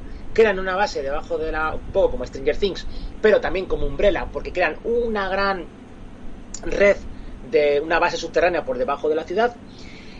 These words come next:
Hacen un montón de experimentos con metahumanos, como en Stranger Things, con una criatura que viaja por un túnel de, en un túnel del tiempo, que se carga los equipos, se carga la gente,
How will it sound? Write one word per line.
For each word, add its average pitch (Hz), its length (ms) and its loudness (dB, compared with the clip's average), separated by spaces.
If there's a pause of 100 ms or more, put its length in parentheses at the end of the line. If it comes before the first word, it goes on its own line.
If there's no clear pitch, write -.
(440)
Hacen 202 340 4
un 226 120 4
montón 190 280 0
de 170 60 0
experimentos 170 480 0
con 143 140 -2
metahumanos, 139 460 0
como 127 140 -6
en 120 60 -6
Stranger 135 280 -4
Things, 175 300 0
con 135 440 0
una 151 160 2
criatura 147 440 4
que 156 200 2
viaja 143 420 0
por 143 140 -2
un 143 100 -6
túnel 143 320 -4
de, 131 440 0
en 127 160 -6
un 131 220 -4
túnel 135 260 0
del 131 120 4
tiempo, 139 380 6 (220)
que 143 80 -4
se 131 120 -2
carga 139 260 4
los 131 160 0
equipos, 143 340 -2
se 127 100 -4
carga 131 180 0
la 131 120 2
gente, 139 340 0